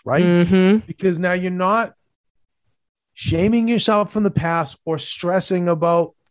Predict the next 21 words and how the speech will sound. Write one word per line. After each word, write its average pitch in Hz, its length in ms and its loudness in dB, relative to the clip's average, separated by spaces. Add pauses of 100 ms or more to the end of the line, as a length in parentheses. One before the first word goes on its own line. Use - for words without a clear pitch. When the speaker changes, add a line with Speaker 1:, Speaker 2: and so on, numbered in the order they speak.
(120)
Speaker 1:
the 165 240 -2
Speaker 2:
Right. 147 200 -16 (100)
Speaker 1:
trap - 420 -2
Speaker 2:
The 156 60 -6
Speaker 1:
door 196 140 4
that's 185 160 0
Speaker 2:
future. 185 120 0
Speaker 1:
gonna 180 120 0
open 185 280 0
and 175 340 -4
ruin 180 220 0
Speaker 2:
<laughs> - 20 -2
Speaker 1:
your 175 140 0
life 180 240 -4
in 190 80 -4
the 185 100 0
future. 214 440 -2 (140)
Speaker 2:
<laughs> 202 120 0
Right. 147 340 0 (120)
Speaker 1:
So, 185 500 0 (300)
um, 160 520 -2